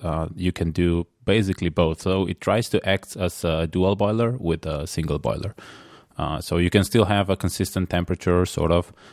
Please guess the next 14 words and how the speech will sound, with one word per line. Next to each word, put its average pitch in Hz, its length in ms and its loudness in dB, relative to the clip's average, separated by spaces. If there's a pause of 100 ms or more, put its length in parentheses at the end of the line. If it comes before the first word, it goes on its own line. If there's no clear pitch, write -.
(360)
um, 78 420 -2 (160)
and 80 520 4
also 80 580 2 (120)
steam 73 560 -2 (240)
at 80 180 0
roughly 82 420 4
the 76 80 0
same 78 240 -4
time - 280 -8
or, 82 260 0 (280)
uh, 101 140 2
almost 85 400 2
immediately 90 500 -4
after. 95 260 -8